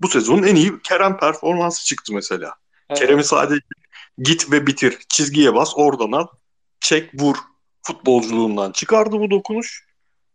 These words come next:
Speaker 1: Bayağı oyun kurucu bir per-, oyun kuruculuk performansı aldı. Böyle şeyler de kıymetli. Ha, Jesus neden yap-, yapmıyor abi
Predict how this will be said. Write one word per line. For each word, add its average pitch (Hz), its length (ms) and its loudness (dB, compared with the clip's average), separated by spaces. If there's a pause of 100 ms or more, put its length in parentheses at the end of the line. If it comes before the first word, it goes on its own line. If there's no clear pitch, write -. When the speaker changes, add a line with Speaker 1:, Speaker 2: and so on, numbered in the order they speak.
(120)
Speaker 1:
Bayağı 131 380 0 (100)
oyun 170 240 2
kurucu 160 380 -8
bir 226 80 -6
per-, 208 340 -2 (120)
oyun 165 240 0
kuruculuk 202 500 -4
performansı 101 720 -2
aldı. 233 380 -2 (360)
Böyle 139 220 4
şeyler 156 420 2
de 233 100 -4
kıymetli. 180 560 0 (220)
Ha, 156 200 2
Jesus 165 440 0
neden 131 240 2
yap-, 117 280 -2
yapmıyor 107 560 0
abi 107 140 -6